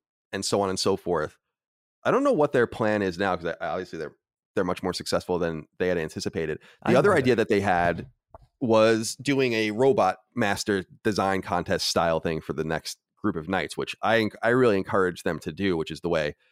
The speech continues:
Speaker 1: they used to do it in Japan in Mega Man, with Mega Man after
Speaker 2: Be
Speaker 1: Mega Man one.
Speaker 2: amazing. Oh, that'd be
Speaker 1: And
Speaker 2: so
Speaker 1: so
Speaker 2: cool.
Speaker 1: you would let the audience basically design all of the kni-, the bad guy knights, and then they would d-,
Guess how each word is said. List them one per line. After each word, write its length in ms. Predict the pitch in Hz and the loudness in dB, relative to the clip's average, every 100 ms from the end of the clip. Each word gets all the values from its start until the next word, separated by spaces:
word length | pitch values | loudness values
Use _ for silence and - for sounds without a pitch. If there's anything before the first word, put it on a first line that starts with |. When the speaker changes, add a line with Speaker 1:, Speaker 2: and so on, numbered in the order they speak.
| _ _ - | _ _ -4
Speaker 1:
they 60 | 104 | -2
used 160 | 98 | -2
to 60 | 87 | -2
do 120 | 90 | 0
it 60 | 85 | 0
in 200 | 78 73 | -2 -6
Japan 360 | 87 107 98 82 | -8 -2 -2 0
in 60 | |
Mega 160 | 90 104 | 0 0
Man, 120 | 87 | -2
with 140 | 90 92 | -4 -2
Mega 180 | 110 | -2
Man 160 | 85 80 | -2 -2
after 200 | 80 80 | -4 -2
Speaker 2:
Be 80 | 117 | -2
Speaker 1:
Mega 100 | 85 | -2
Man 200 | 76 78 | -2 0
one. 180 | 104 104 | 2 2
Speaker 2:
amazing. 260 | 87 85 98 - | 0 -4 -10 -8
Oh, 200 | - 123 - - - | -4 -2 -4 -10 -10
that'd 140 | 110 113 | -6 -2
be 40 | |
Speaker 1:
And 120 | 113 | 0
Speaker 2:
so 120 | 107 110 | 0 -2
Speaker 1:
so 140 | - | 0
Speaker 2:
cool. 60 | 113 | 2
Speaker 1:
you 80 | 107 | 4
would 80 | |
let 140 | 107 101 | 2 2
the 140 | 104 | 0
audience 380 | 98 110 104 98 | 4 4 4 0
basically 440 | - 95 101 98 | 0 -2 0 -2
design 540 | 90 92 92 92 87 87 | -2 -2 0 0 -2 -4
all 260 | - 90 85 | -2 0 0
of 60 | |
the 80 | 87 | -2
kni-, 280 | 90 90 - | -4 -6 -6
the 80 | 87 | -6
bad 280 | 90 82 | -2 -2
guy 160 | 80 85 | 0 0
knights, 260 | 85 87 - | 0 -4 -4
and 100 | 87 | -8
then 120 | 85 | -4
they 120 | 85 | -4
would 160 | 82 | -4
d-, 100 | 80 | -6